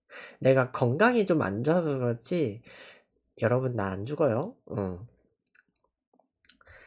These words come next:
그, 근데 사실 나는 그 고삼 때 이후로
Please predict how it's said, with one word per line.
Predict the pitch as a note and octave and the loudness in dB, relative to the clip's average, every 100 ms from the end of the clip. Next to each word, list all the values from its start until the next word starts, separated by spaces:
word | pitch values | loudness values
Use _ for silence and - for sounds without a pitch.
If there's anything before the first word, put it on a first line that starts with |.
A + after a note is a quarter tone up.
| - _ _ - | -20 _ _ -8
그, | A2 G#2 G2+ - _ _ _ _ _ _ _ _ _ - _ _ _ _ _ _ _ _ _ _ _ _ | -2 -2 -2 -8 _ _ _ _ _ _ _ _ _ -18 _ _ _ _ _ _ _ _ _ _ _ _
근데 | - C#3 D3+ G#3 G#3 _ _ _ _ _ _ _ _ _ _ _ _ _ _ _ _ _ - | -4 0 2 2 0 _ _ _ _ _ _ _ _ _ _ _ _ _ _ _ _ _ -8
사실 | - G3 F3 - | -4 -2 -2 -2
나는 | A2 A2 A#2 A2 A#2 - _ _ _ _ _ _ | -2 -2 -2 -4 -10 -20 _ _ _ _ _ _
그 | - G2+ G2 G2 - _ _ _ _ _ - _ _ _ _ - | -12 -10 -8 -12 -18 _ _ _ _ _ -20 _ _ _ _ -4
고삼 | - B2+ A#3 A3+ G#3+ F#3+ F#3 - | 0 4 6 6 4 -4 -6 -2
때 | - F3 | 4 4
이후로 | A#2 A2+ A#2+ C3 E3 A2+ G2 | 2 0 0 0 0 -2 -6